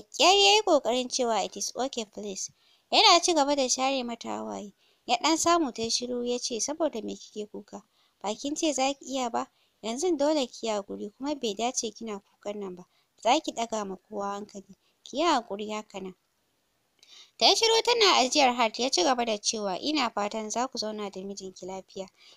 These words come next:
Ki daure ki yi masa duk biyayya, za ki ci ribar biyayya." Ta ɗaga mishi kai tana ƙara janyo hawaye ya share mata. Ya ɗaga ta tsaye, ya kama hannunta suka bar ɗakin, har ɗakin Fasilat wanda su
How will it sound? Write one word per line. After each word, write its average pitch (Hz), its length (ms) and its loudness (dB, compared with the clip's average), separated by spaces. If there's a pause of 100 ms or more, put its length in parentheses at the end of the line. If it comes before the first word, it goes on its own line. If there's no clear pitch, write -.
(100)
Ki 233 140 -6
daure 311 340 6
ki 247 140 -6
yi 254 60 0
masa 254 260 -4
duk 254 240 -10
biyayya, 220 380 -4
za 233 160 -2
ki 240 180 -10
ci 214 160 -6
ribar 202 360 -10
biyayya." 185 480 -14 (600)
Ta 269 120 6
ɗaga 453 380 6
mishi 359 200 4
kai 339 160 4
tana 302 320 2
ƙara 254 260 2
janyo 277 360 -4
hawaye 254 460 -2
ya 220 80 -6
share 285 400 -2
mata. 202 320 -12 (720)
Ya 262 140 2
ɗaga 349 360 4
ta 294 120 0
tsaye, 202 320 -4
ya 226 120 0
kama 320 340 2
hannunta 240 400 -4
suka - 260 -2
bar 220 160 -2
ɗakin, 214 400 -6
har 247 100 -6
ɗakin 302 380 0
Fasilat 208 460 -4
wanda 240 300 -4
su 254 260 -6